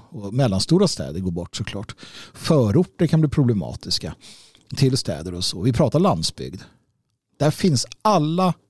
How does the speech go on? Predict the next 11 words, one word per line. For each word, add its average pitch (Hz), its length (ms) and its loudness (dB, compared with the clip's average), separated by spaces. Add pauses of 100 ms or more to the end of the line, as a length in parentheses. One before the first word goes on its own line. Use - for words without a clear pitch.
möjligheter 113 920 2 (440)
att 120 160 -2
etablera 139 640 4
sig, 185 400 0 (540)
på, 117 360 2 (460)
liksom 127 260 4
bli 135 100 4
delaktig 147 800 2
i, 117 420 4
i 110 40 2
bylivet, 143 800 4